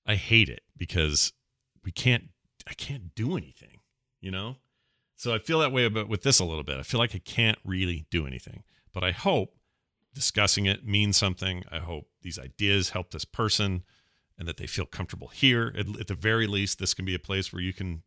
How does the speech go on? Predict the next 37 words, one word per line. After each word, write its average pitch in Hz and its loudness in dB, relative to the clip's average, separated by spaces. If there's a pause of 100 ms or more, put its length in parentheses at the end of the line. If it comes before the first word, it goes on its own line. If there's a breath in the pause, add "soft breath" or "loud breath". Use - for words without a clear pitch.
relate 95 2
and 92 -14
find 92 0 (480)
people 104 -6
that 95 -8 (260)
like 92 -2
you, 95 0
and, 69 -4 (100)
you 92 -8
know, 65 -12 (220)
you - -8
don't 92 -4
have 95 -2
to, - -10
you 95 -4
can 101 0
be 101 -2
yourself 98 0
here. 71 -10 (640)
Um, 78 -2 (840)
but, 98 -2
you 104 -2
know, 73 -2
how, 113 0
how 113 2
do 110 4
I, 92 4 (600 soft breath)
can't 117 8
reach 113 4
out 104 10
and 98 -4
make 95 4
the 104 -2
rest 92 4
of 92 0
society 95 4
freaking 87 -2